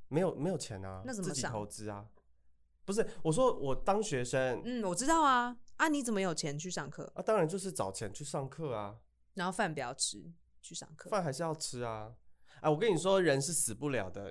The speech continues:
Speaker 1: 你想要，只要你想做的事情，你都有办法解决。
Speaker 2: 真的啊？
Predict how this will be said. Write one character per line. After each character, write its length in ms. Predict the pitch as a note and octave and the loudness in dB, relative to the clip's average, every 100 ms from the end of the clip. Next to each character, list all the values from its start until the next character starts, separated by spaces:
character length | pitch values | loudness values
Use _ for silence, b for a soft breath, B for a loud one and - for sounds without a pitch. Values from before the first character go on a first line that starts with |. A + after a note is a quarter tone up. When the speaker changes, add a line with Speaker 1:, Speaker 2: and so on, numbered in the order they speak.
| - | -8
Speaker 1:
你 140 | C3+ | -6
想 280 | C#3 - A2+ | -4 -2 0
要， 160 | D#3 D#3 - - | 0 0 -4 -10
只 160 | - | 0
要 160 | D#3 F3 | 4 4
你 160 | C3+ | 2
想 260 | C3 A2+ F#2+ | -2 -4 -4
做 180 | A2+ G2+ | -6 -4
的 80 | A2 | -4
事 160 | B2+ | -6
情， 240 | A2+ G2+ F#2+ | -8 -8 -8
你 60 | F#2 | -6
都 160 | A#2+ A#2+ | -2 -2
有 80 | G#2+ | -2
办 160 | A2 | -4
法 140 | G2 F2+ | -4 -10
解 220 | - - | -12 -16
决。 300 | - - - | -16 -18 -10
Speaker 2:
真 160 | - F#4+ | -8 -6
的 200 | B4 F#4 | -2 -2
啊？ 300 | A3 D#3 D3+ | -2 -4 -8